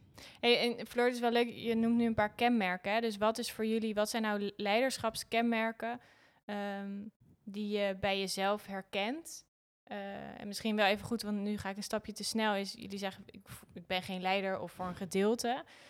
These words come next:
Maar je, het, het, eh, leiderschap is wel iets wat je toont in je werk. Dus dat betekent niet dat je de baas bent, maar wat je ook zei, soms in een team, dan trek jij de kar of vanuit jouw expertise, ehm, eh,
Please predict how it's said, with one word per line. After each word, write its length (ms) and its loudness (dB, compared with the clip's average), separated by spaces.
Maar 220 2
je, 220 2
het, 260 -6
het, 140 -8
eh, 100 -8
leiderschap 600 4
is 100 -2
wel 160 6
iets 160 -2
wat 160 -2
je 140 -6
toont 300 2
in 140 -4
je 100 -2
werk. 380 4
Dus 120 -6
dat 140 -2
betekent 260 0
niet 140 2
dat 140 -2
je 60 -4
de 60 -2
baas 300 4
bent, 260 0
maar 180 -2
wat 140 -8
je 80 -6
ook 100 -6
zei, 260 -4
soms 260 -2
in 80 0
een 120 0
team, 280 2
dan 260 -2
trek 200 -4
jij 160 -2
de 80 -4
kar 440 4
of 220 -4
vanuit 240 -2
jouw 140 4
expertise, 880 2
ehm, 640 -4
eh, 140 -10